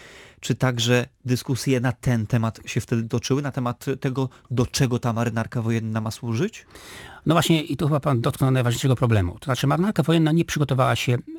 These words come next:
Speaker 2: organizacyjnie do tego, żebyśmy weszli do nato. Ona nie zmieniła struktury swoich sił okrętowych w taki sposób, jak powinna. Czyli to jest bardzo trudne, bo myśmy byli przygotowani do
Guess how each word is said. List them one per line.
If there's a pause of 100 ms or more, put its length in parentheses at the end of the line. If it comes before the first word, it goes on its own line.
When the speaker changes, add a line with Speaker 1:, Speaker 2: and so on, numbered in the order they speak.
(180)
Speaker 2:
organizacyjnie
do
tego,
żebyśmy
weszli
do
nato. (500)
Ona (560)
nie
zmieniła
struktury
swoich
sił
okrętowych
w
taki
sposób,
jak
powinna.
Czyli (1300)
to
jest
bardzo
trudne,
bo (260)
myśmy
byli
przygotowani
do